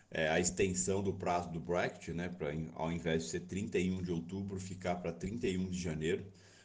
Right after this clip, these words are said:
pra justamente tentarem uma negociação. E o Boris Johnson também acabou perdendo, é, a, a possibilidade de novas eleições,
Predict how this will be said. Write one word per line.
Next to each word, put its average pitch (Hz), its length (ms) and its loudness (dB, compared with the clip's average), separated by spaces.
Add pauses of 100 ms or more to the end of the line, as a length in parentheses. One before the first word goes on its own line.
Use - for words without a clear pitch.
(100)
pra 82 140 0
justamente 90 840 0
tentarem 85 840 2
uma 85 160 -2
negociação. 82 840 -2 (420)
E 82 300 2
o 87 80 4
Boris 90 540 0
Johnson 87 340 0
também 82 260 2
acabou 82 420 0
perdendo, 82 840 0 (1120)
é, 85 840 0 (460)
a, 67 640 -4
a 85 80 -2
possibilidade 87 1040 0
de 78 520 -2 (420)
novas 85 440 0
eleições, 82 760 -2